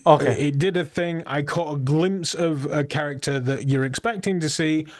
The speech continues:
Speaker 2: and then I turned it off.
Speaker 1: All right,
Speaker 2: So if you're
Speaker 1: okay.
Speaker 2: gonna talk about it, at least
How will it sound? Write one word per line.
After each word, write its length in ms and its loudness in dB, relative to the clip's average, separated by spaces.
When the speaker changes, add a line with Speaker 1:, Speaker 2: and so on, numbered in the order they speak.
Speaker 2:
and 100 0
then 100 2
I 80 0
turned 340 0
it 80 -4
off. 400 -4
Speaker 1:
All 160 4
right, 80 -2
Speaker 2:
So 100 0
if 80 -2
you're 80 2
Speaker 1:
okay. 80 2
Speaker 2:
gonna 120 0
talk 280 -2
about 300 0
it, 200 -2
at 140 -2
least 340 0